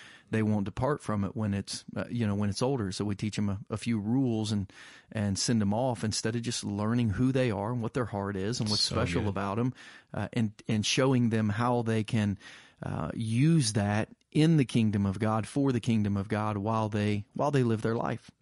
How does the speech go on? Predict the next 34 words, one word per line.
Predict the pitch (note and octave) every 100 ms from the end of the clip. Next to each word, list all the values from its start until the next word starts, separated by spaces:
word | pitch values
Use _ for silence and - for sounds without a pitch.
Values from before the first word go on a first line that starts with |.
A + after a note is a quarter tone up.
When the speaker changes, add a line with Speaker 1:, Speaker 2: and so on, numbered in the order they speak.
| -
Speaker 2:
Well, | B2 C3
th-, | E3+
this | D#3+ D3+
is | D3
a |
good | A2 A2
transition | A#2 G#2 A2 - G#2
into | G2+ -
my | G2+
next | G2+ G#2 -
question | G#2 F#2+ G#2
for | F#2+ G#2 G2
you. | G2
This | F#2+ A2+ -
may | G#2+
seem | G2+ - A#2 G#2
actually | A2+ - G2
like | G2 G#2
a | F2+
really | F#2+ G#2+ F2+
simple | - B2 G2+ F2+
question, | - G#2+ G#2 - F#2
but | F#2+ G2+
I | G2+
believe | G2+ G2+ G2
it'll | G2+ F#2
help | A2+ G2+
set | - A2
up | G2+
the | -
rest | F#2 G#2+ -
of | F#2+
the | F2+
podcast. | A2 G#2+ - G2 F2